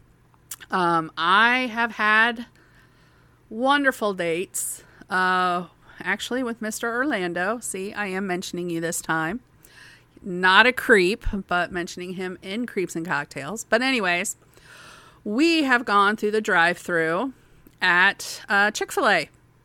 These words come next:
a few times, actually. And we also got a late night, uh, um, oh God, what is it called? Cheesesteak. Holy crap. A cheesesteak, uh, right before they closed, and then came to my house to eat it. Now, I've known him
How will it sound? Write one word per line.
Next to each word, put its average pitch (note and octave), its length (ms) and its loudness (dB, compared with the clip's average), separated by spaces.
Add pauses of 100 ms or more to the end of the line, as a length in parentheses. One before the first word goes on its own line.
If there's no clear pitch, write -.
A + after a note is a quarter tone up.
(800)
a - 80 2
few G4 280 2
times, F#3+ 360 2
actually. D#3 600 -4
And C4 180 -2
we C4+ 100 -2
also C#4+ 360 2
got G#3+ 340 4
a A#3 100 2
late G3 300 -2
night, G#3 460 -4 (100)
uh, G3 400 0 (1160)
um, F#3+ 340 0 (560)
oh A3+ 120 0
God, E3 300 -2
what G#3+ 100 0
is F#3 100 -2
it D#3+ 80 -4
called? C#3 220 -8
Cheesesteak. B3 640 2
Holy C4+ 540 -2
crap. C4 580 4 (480)
A - 80 -2
cheesesteak, G#3 760 -2 (220)
uh, G#3 240 2
right A3+ 160 2
before C4+ 240 -2
they D4+ 100 -4
closed, F3+ 400 -2
and A#3+ 100 -6
then A#3+ 160 -6
came A3 240 -8
to A#3 60 -8
my F#3 220 -2
house E3+ 320 -2
to - 80 -12
eat C4 180 -8
it. D3+ 140 -10
Now, F#3 340 2
I've F#3+ 320 0
known C#4 440 0
him G3 480 -2